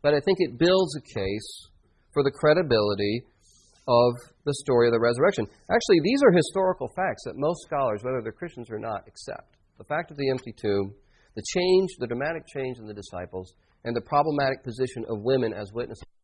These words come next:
Most historians agree with the facts.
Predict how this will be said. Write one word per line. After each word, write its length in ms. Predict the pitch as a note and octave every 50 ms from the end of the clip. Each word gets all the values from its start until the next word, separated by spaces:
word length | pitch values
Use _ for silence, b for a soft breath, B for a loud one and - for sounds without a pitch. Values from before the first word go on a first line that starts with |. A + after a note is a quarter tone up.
| _ _ _ _ _ _ _ _ _ _ _ _ _ _ _ _ _ _ _ -
Most 400 | A#2+ B2 D3 F3+ A3+ B3+ A#3+ - - -
historians 300 | F3 D3 - - E3+ - - _ _ _ _ _ _ _ _ _ _ _ _ _ _ _ _ _ _ _ _ _ _ _ _ _
agree 380 | C3 B2 A2+ A#2+ C#3+ F3+ F3 C#3
with 180 | A2+ A2 -
the 60 | - - _ _ _ _ _ _ _ _ _ _ _
facts. 300 | - A2+ - - - -